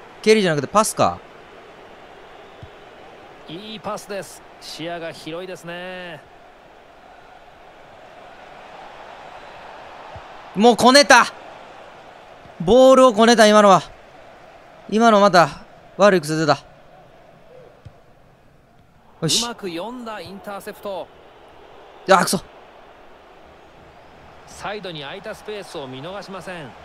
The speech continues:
Speaker 1: 守備、守備、守備、守備、守備。
Speaker 2: フォルスベリ。アレクサンダー
Speaker 1: 守備、守備、守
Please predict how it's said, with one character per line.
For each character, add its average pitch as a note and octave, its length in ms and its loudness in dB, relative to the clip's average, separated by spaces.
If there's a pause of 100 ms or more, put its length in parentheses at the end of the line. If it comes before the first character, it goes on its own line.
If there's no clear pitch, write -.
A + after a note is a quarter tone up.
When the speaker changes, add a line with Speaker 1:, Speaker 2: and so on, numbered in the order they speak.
(480)
Speaker 1:
守 D#3 160 -2
備、 - 0 -
守 - 20 -4
備、 D3+ 200 -4
守 - 20 -4
備、 D3+ 200 -6
守 D3 200 -6
備、 - 0 -
守 D3 200 -6
備。 - 20 -8 (3000)
Speaker 2:
フ C#3 60 -12
ォ - 40 -12
ル G3 60 -12
ス F#3+ 120 -16
ベ E3 80 -12
リ。 C3 60 -14 (1120)
ア A2 100 -12
レ F3 100 -10
ク F#3 60 -16
サ F3+ 160 -12
ン F3+ 100 -10
ダ D#3 60 -14
ー D#3+ 60 -8
Speaker 1:
守 D3 100 -4
備、 D#3 200 -4
守 - 0 -
備、 D#3+ 200 -4
守 - 80 -20